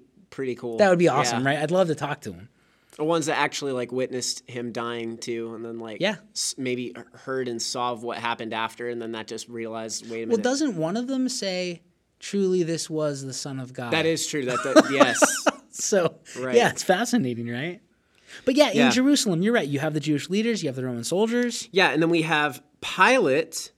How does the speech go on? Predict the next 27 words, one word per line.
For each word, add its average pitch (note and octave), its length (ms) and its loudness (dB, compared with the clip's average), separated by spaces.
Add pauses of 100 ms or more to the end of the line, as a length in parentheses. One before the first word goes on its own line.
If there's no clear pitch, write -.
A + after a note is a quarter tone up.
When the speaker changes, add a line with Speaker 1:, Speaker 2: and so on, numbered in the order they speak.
(340)
Speaker 1:
who, - 140 2
Speaker 2:
Yeah. D#3 240 2 (100)
Speaker 1:
and D#3+ 160 4
then, D#3 180 0
and D3 160 2
Herod, D#3+ 480 2 (240)
who, E3+ 280 4
th-, E3 240 4
those F3 460 2 (160)
authority E3+ 500 0
figures, C3+ 560 -4
uh, D3+ 100 0 (220)
Pilate, F#3+ 360 2
who D3 160 0
actually D3+ 380 -2
sentenced D#3 460 -2
Jesus C#3+ 320 -4
to B2 100 -8
death, B2+ 600 -4
Speaker 2:
Yeah. D3+ 240 -4 (260)
Speaker 1:
having, E3+ 420 2
uh, G2+ 40 -8 (540)
having F#3+ 280 0
to F3 60 2
deal F3 280 2
with, E3 240 2
like, C#3+ 320 -4